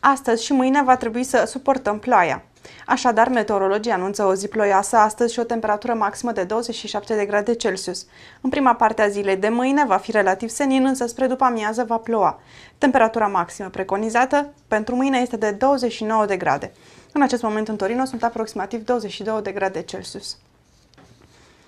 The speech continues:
Începem ediția de astăzi cu serviciul Torino Facile, care vă ajută să simplificați accesul dumneavoastră la serviciile anagrafe, autocertificare,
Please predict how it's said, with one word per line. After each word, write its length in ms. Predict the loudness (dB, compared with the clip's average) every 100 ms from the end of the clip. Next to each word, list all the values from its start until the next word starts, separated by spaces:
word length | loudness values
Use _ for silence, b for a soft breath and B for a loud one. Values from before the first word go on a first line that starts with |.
| b b b b
Începem 320 | 0 2 2
ediția 340 | 0 -4 0 2
de 120 | 2
astăzi 440 | 4 4 4 0 0
cu 200 | -2 0
serviciul 500 | 2 2 0 -2 -2
Torino 420 | 2 2 2 0
Facile, 540 | 2 2 2 0 0
care 320 | 4 6 6 6
vă 80 | 8
ajută 340 | 8 6 0
să 140 | -2 -4
simplificați 680 | -4 -2 -2 -4 0 2 2
accesul 400 | 2 0 -2 -4
dumneavoastră 540 | 0 2 2 2 0
la 80 | 0
serviciile 680 | -2 -6 -4 -4 -4 -4 0
anagrafe, 580 | 0 4 4 2 0 4
autocertificare, 1080 | 4 2 -2 -4 -6 -8 -6 2 4 4